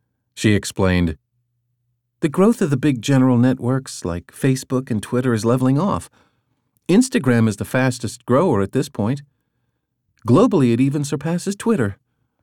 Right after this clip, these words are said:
More and more people in the Netherlands are using it too, and I am one." She displayed a slide of her own Instagram page.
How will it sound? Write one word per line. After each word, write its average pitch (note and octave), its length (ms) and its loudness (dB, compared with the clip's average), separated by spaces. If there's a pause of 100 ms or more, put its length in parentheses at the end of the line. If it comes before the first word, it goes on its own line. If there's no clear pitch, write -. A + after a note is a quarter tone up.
(340)
More D#3+ 240 6
and D#3 80 4
more F3 180 4
people C3+ 360 0
in A2 80 2
the G2+ 80 2
Netherlands A2 480 0
are A2+ 60 -2 (160)
using A#2 160 0
it G#2 140 -4
too, D3 340 -2 (100)
and C3 240 2
I C#3+ 300 0
am E3 260 -2
one." A#2 380 -2 (920)
She A#2 220 2
displayed A2 480 0
a F2 60 -2
slide G#2 360 0
of E2 80 -4
her E2+ 180 -2
own G#2 280 2
Instagram E2 560 -4
page. E2 400 -4